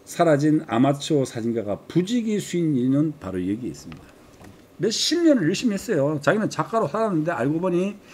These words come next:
이전에 실험이 끝난, 실험이 끝나버린 작업을 열심히 해요. 예를 들어서 논문을 썼는데 이미 누군가가 다 쓴 논문을 열심히 쓰고 있는 거예요.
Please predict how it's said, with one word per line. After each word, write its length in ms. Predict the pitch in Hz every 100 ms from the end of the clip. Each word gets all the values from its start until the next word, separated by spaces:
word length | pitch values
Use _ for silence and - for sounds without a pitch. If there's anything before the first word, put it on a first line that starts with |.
| -
이전에 680 | 117 135 156 180 185 190 185
실험이 560 | - 277 285 294 214 -
끝난, 540 | 160 170 170 110 71 - - - - - -
실험이 520 | - - 262 269 214
끝나버린 960 | - 226 240 240 226 202 190 220 240 359 - - _ - _ _ _ - -
작업을 420 | 135 143 139 139
열심히 280 | 135 139 104
해요. 100 | 92
예를 160 | 165
들어서 580 | 226 240 104 110 - 73 - - - - -
논문을 420 | 117 151 254 269
썼는데 520 | 143 190 254 202 113
이미 180 | 254 285
누군가가 440 | 127 98 180 226 -
다 120 | 285
쓴 280 | - 311 302
논문을 340 | 113 196 185
열심히 260 | 147 254 240
쓰고 260 | - 269
있는 180 | 202 90
거예요. 680 | 107 240 73 - - 131